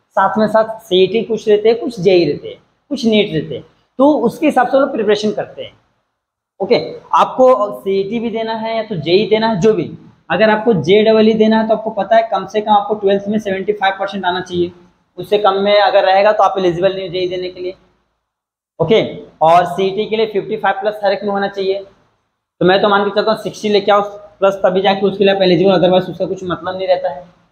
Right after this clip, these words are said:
ओके? देखो, सीईटी के लिए आप कम से कम सिक्सटी प्लस all subject में लेके आओ, और जेईई के लिए कितना चाहिए आपको, कम से कम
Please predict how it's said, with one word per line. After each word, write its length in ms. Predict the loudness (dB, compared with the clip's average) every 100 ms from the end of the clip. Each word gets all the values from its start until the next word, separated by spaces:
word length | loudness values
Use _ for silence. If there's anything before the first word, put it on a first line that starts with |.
| _ _
ओके? 220 | -2 0 0 -2 -18 _ _ _ _ _ _ _ _ _ _ _ 0
देखो, 420 | 2 2 -2 -10 -20
सीईटी 840 | -20 -2 4 4 4 2 0 0 2
के 120 | 4
लिए 100 | 4
आप 180 | 4 2
कम 140 | 0
से 140 | 0
कम 160 | -2 -2
सिक्सटी 340 | -4 -6 -6
प्लस 200 | -2 -2
all 280 | 0 2 0
subject 320 | 0 -2 0
में 80 | 2
लेके 220 | 2 2
आओ, 240 | 0 0 -8 _ _ _ 0
और 240 | 2 2
जेईई 440 | 2 4 4 4 4
के 100 | 2
लिए 100 | 0
कितना 220 | -2 -4
चाहिए 240 | 0 0
आपको, 140 | 0 -2
कम 180 | -4
से 140 | -6 -4
कम 340 | -2 -2 -4